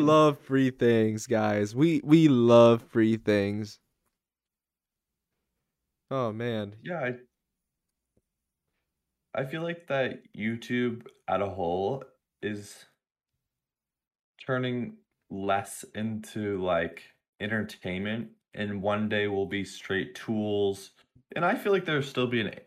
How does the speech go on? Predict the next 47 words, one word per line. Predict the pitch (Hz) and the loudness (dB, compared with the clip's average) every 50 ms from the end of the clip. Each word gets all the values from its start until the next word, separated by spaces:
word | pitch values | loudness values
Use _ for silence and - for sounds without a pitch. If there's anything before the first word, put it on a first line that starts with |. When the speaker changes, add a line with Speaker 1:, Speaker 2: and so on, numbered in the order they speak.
| _ _ | _ _
Speaker 2:
entertainment | 110 110 104 98 - - - 95 92 95 98 95 90 - | -4 -2 -2 -4 -6 -8 -10 -10 -8 -8 -8 -8 -10 -10
purpose, | - 113 117 - - 127 127 - | -10 -10 -10 -8 -8 -10 -10 -10
but | - - 107 | -6 -4 -2
I | 107 107 104 | -2 -2 -2
feel | - - 110 110 | -6 -8 -6 -6
like, | 113 117 117 110 - _ _ _ _ _ _ _ _ _ _ _ _ _ _ _ _ - | -4 -6 -6 -8 -12 _ _ _ _ _ _ _ _ _ _ _ _ _ _ _ _ -12
I | 113 | -6
feel | - 127 | -2 0
like | 135 127 | 0 2
Speaker 1:
You | 139 | 4
know | 147 160 160 | 4 4 6
how's | 170 202 214 202 175 | 6 6 4 6 6
Speaker 2:
YouTube | |
Speaker 1:
the, | 180 175 151 - | 4 4 4 4
Speaker 2:
is | 143 | 2
Speaker 1:
you | 151 151 | 4 4
know | 147 147 | 6 6
how | 165 | 6
there's | 175 175 160 135 120 | 4 2 2 0 0
YouTube | 120 120 120 - 127 113 110 | -4 -6 -4 -6 -8 -8 -8
Kids? | - - 120 110 101 120 120 - - - _ _ _ _ _ _ _ _ _ _ _ _ _ _ _ _ _ _ _ _ _ - | -10 -8 -6 -4 -4 -6 -8 -12 -20 -20 _ _ _ _ _ _ _ _ _ _ _ _ _ _ _ _ _ _ _ _ _ -6
Speaker 2:
Yeah. | 107 104 - - - - _ _ _ _ - | -4 -4 -4 -4 -8 -14 _ _ _ _ -8
Speaker 1:
I | 127 127 | -8 -4
feel | - 139 139 147 | 0 2 2 2
like | 156 151 151 | 2 2 0
they're | 160 143 | 0 0
gonna | 127 131 123 127 | 0 0 -2 0
be, | 120 120 120 117 90 | 0 0 0 0 -2
make | 117 117 113 117 113 | -2 -2 -4 -2 -2
a | - 110 | -4 -6
branch | 104 107 107 104 107 104 - - | -6 -6 -6 -6 -6 -8 -10 -10
that's, | - 107 - - - - | -10 -12 -12 -12 -6 -4
and | 117 123 120 - | -4 -2 -2 0
I | - 123 120 117 | 0 0 0 0
don't | 113 - 120 117 127 123 | 0 -2 -2 -2 -2 -2
know | 127 123 | -2 -4
why | 120 107 110 101 | -2 -2 -2 -2
they | 98 98 | -2 -4
haven't | 104 110 110 98 101 98 | -6 -8 -10 -12 -12 -12
already, | 98 98 98 101 98 95 95 90 - _ _ _ _ _ _ | -12 -10 -8 -8 -8 -10 -10 -14 -18 _ _ _ _ _ _
make | - 131 127 | -4 -2 -2
a | - 147 | -2 -4
branch | 120 117 113 113 127 131 - - | -4 -2 -2 -2 -2 -4 -6 -6
that's | - 110 107 - - | -6 -6 -6 -6 -8
YouTube | 113 113 113 - 123 117 117 | -10 -10 -8 -8 -8 -8 -8
education. | 98 - 110 107 - 113 107 107 - 104 - 120 120 _ _ _ _ _ _ _ _ _ _ _ _ _ _ _ _ _ _ _ _ _ _ _ _ _ _ _ _ _ _ - | -8 -10 -12 -10 -8 -8 -8 -8 -10 -14 -18 -20 -20 _ _ _ _ _ _ _ _ _ _ _ _ _ _ _ _ _ _ _ _ _ _ _ _ _ _ _ _ _ _ -10
Speaker 2:
Oh, | - 117 156 165 127 107 85 80 82 80 80 92 | -8 -6 -6 -4 -4 -6 -6 -6 -8 -10 -12 -14